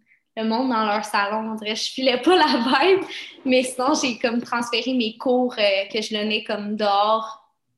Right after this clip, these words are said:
à, dans le salon, là, fait que <laughs> tout le monde le bouge à partir de chez eux, puis c'est ça comme qui est important pour moi, puis je me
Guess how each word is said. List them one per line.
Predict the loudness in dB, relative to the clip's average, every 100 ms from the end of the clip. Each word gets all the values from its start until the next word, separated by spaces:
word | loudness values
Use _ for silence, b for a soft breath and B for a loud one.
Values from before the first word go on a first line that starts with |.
| _
à, | -4 -2 -4
dans | -6 -6
le | -6
salon, | -2 -2 -2 -8 -12
là, | -14
fait | -12 -14
que | -10 -6 -4 -6
<laughs> | -14 -20 -20 _ _ _
tout | 0
le | 2
monde | 4 2
le | 2 0 -2
bouge | -4 0
à | -2
partir | -2 -6 -6 -6
de | -6
chez | -6 -8 -8 -6
eux, | -8 -8
puis | -10
c'est | -10
ça | -4 -4
comme | -2 -4 -4 -8 -14 _ -16
qui | -10
est | -8
important | -6 -6 -8 -8 -10 -8
pour | -8 -6
moi, | -6 -6 -8
puis | -12 -8
je |
me | -6